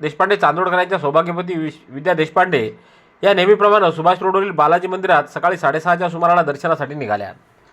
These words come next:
त्या गुजरी बाजारजवळ आल्या असताना शिवाजी चौकाकडून मोटरसायकलवर भरधाव वेगाने आलेल्या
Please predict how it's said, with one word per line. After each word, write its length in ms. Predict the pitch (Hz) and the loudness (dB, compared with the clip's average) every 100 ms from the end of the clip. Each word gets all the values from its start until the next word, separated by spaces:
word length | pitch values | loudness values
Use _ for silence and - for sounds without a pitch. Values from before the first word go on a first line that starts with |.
| _ _ _ _ _ _ _ _ | _ _ _ _ _ _ _ _
त्या 100 | 202 | 2
गुजरी 240 | 202 185 214 | 2 2 4
बाजारजवळ 460 | 214 220 220 226 | 4 4 4 2
आल्या 320 | 233 165 196 | 2 2 2
असताना 380 | 214 214 226 196 | 2 2 0 2
शिवाजी 300 | 175 180 208 | 0 -2 -2
चौकाकडून 460 | 190 208 202 202 202 | -2 0 0 0 -2
मोटरसायकलवर 560 | 170 180 180 190 196 | -2 -2 -2 0 0
भरधाव 360 | 185 151 156 180 | 0 0 2 2
वेगाने 280 | 185 180 185 | 2 0 2
आलेल्या 480 | 180 185 180 135 | 0 0 2 2